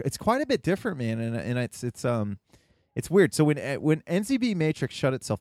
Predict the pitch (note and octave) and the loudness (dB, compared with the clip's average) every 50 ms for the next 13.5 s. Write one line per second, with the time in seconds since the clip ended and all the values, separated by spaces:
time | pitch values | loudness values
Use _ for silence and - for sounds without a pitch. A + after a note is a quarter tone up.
0 | _ _ C#3 D3 F3+ G3+ E3+ A2 F2 - - - _ - - G#2+ G2+ A#2 A#2 A2+ | _ _ 2 4 4 4 2 0 -2 -4 -10 -14 _ -6 -6 -2 0 0 -2 -2
1 | - - A2 G#2 G#2 - - G#2 - - - A2 G2 G2 G2 G#2+ B2+ D3+ C#3 A#2 | -2 -4 -4 -4 -4 -4 -8 -10 -10 -6 -4 -4 -2 0 0 0 0 0 0 0
2 | G2 - - - - - - - F#2 - - A1 - _ _ _ _ _ _ _ | -2 -4 -6 -14 -14 -10 -10 -8 -8 -8 -10 -12 -16 _ _ _ _ _ _ _
3 | _ _ _ _ _ - G#2 - - A#2+ A2 G#2+ G#2+ G#2 G2+ F#2+ - - A2 G#2 | _ _ _ _ _ -6 -6 0 2 2 4 4 2 2 0 -4 -4 -6 -6 -6
4 | - - - _ - G#2+ - - A#2 A#2 B2 A#2+ A#2 A2+ - _ A2+ G#2 - - | -6 -10 -8 _ -4 -4 -2 0 0 2 2 2 0 -2 -4 _ -6 -4 0 0
5 | A#2 A#2+ B2+ B2 A#2+ A#2 A2+ - G#2+ G#2+ A2+ A2+ A2 - - - G#2+ G#2 G#2 G#2 | 2 2 2 2 2 0 0 0 2 2 4 4 2 -2 -4 -2 0 2 2 0
6 | G2 _ - - _ _ _ _ _ _ - G2 G#2 G2+ G2+ G2 F#2+ G2 G2 F#2+ | 0 _ -10 -20 _ _ _ _ _ _ -8 -6 -4 -4 -2 -2 -2 -2 -2 -4
7 | G2+ G#2 G#2 _ _ _ _ _ _ - - _ _ _ _ _ _ _ _ _ | -4 -6 -8 _ _ _ _ _ _ -20 -20 _ _ _ _ _ _ _ _ _
8 | _ _ _ _ _ _ _ _ _ _ _ _ _ _ _ _ _ _ _ _ | _ _ _ _ _ _ _ _ _ _ _ _ _ _ _ _ _ _ _ _
9 | - - - - A2+ C3 D3 C#3+ - B2+ A2+ B2 B2+ B2 A#2 G#2+ G#2+ G#2 G#2 G#2 | -20 -20 -18 -14 -12 -12 -12 -12 -10 -8 -4 -4 -2 -2 -2 -2 -2 -2 -2 -2
10 | F#2+ F#2 - - - G2+ F#2+ F2+ - - G2 F2+ G2+ G2+ G#2+ A2+ A2 G#2 F#2+ G2+ | -4 -4 -6 -4 -2 -2 -2 -2 -2 -2 -4 -2 -2 -2 -2 0 0 0 0 0
11 | G2+ G2 D3+ D#3+ D3+ - - C#3 C#3+ C3 - - D3+ C#3 C3+ C#3 C3+ B2+ B2 - | 0 0 0 0 0 0 0 0 0 0 0 -2 -2 0 2 2 4 4 2 2
12 | - C3 B2 A#2+ - A#2+ G#2 - - B2 A#2 - A#2+ G#2 G2 - A2 A2+ A#2+ B2 | 0 -2 -2 -2 -4 -6 -6 0 0 -2 0 0 -4 -6 -4 -4 -2 0 0 0
13 | B2+ A#2 - - G#2+ G2 - - - | 0 -2 -4 -6 -8 -8 -8 -14 -20